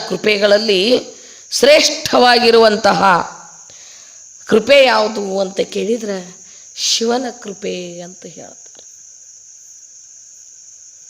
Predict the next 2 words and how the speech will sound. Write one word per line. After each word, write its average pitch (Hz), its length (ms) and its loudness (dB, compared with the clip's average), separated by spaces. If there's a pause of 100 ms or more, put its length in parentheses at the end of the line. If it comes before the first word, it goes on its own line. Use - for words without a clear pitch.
(200)
"ನೀನೊಲಿದರೆ 196 960 0 (800)
ವಿಷವು 202 720 -4